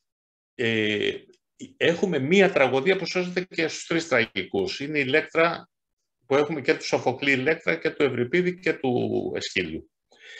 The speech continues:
Στην Ηλέκτρα, η Ηλέκτρα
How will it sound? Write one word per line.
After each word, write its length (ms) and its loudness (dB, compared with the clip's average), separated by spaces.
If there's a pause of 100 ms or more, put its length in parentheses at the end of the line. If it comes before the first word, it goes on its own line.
(520)
Στην 360 -2
Ηλέκτρα, 800 0 (200)
η 140 -12
Ηλέκτρα 960 0